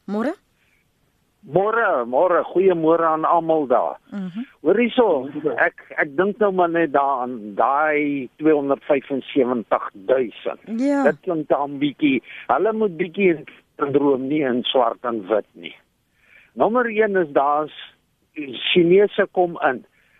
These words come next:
Speaker 2: Hulle kry werksprojekte, maar die helfte van daai arbeidsmag word hulle mense gebruik, nie ons mense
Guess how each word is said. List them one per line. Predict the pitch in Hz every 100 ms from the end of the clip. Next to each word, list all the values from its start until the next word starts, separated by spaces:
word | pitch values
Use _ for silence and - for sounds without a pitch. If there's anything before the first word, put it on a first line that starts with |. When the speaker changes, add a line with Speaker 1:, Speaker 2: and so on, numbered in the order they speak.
| _
Speaker 2:
Hulle | 120 170 170
kry | - 180 180
werksprojekte, | 143 139 - - - 160 143 139 - 170
maar | 139 127 104 113
die | 131 135
helfte | 117 180 214 - 208 -
van | 185 156
daai | 123 131 147 143
arbeidsmag | - 175 151 147 117 127 101 98 - - _ 117
word | 160 185 _ _ _ _
hulle | 233 269 262
mense | 190 151 127 - 139 -
gebruik, | 107 95 85 - _ _ _ _ -
nie | 139 165 190 - _ _ -
ons | 214 220 202 - 135
mense | 127 113 90 - 71